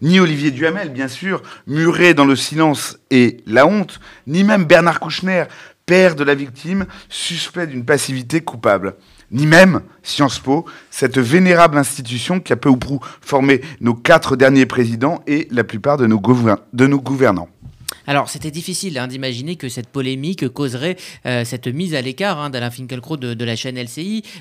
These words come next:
Speaker 2: Euh, on se souvient que le philosophe s'est interrogé donc sur le consentement, euh, de la victime à l'âge de treize ans. Et c'est ça qui a provoqué donc un, un tollé.
Speaker 1: Oui, pourtant pris dans sa globalité,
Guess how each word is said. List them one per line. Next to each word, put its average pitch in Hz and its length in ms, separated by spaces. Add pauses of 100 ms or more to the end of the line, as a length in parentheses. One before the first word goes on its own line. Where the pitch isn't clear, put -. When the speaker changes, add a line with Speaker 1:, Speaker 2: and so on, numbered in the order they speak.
Speaker 2:
Euh, 127 180
on 135 140
se 123 140
souvient 175 240
que 185 60
le 147 60
philosophe 131 380
s'est 151 240
interrogé 139 540
donc 135 180
sur 117 140
le 113 80
consentement, 151 600 (280)
euh, 123 80
de 131 100
la 127 140
victime 131 340
à 131 60
l'âge 117 180
de 113 220
treize 117 340
ans. 175 120 (260)
Et 120 60
c'est 123 140
ça 196 280
qui 151 180
a 123 60
provoqué 123 400
donc 139 180
un, 110 180
un 123 100
tollé. 127 260 (440)
Speaker 1:
Oui, 196 240 (100)
pourtant 147 320
pris - 340
dans 156 120
sa 127 240
globalité, 143 920